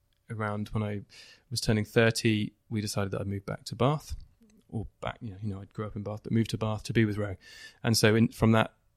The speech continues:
point onwards, I lived with them straight away. So moved into the house that they had in Winsley, and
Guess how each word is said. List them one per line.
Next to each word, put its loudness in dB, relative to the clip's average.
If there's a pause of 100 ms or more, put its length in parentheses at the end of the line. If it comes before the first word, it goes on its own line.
(140)
point 8 (320)
onwards, 6
I 2
lived -2
with -2
them 0 (300)
straight -2
away. -2 (840)
So 2
moved 4
into 2
the -2
house 0
that -6
they 2
had -2
in -2
Winsley, -4
and 0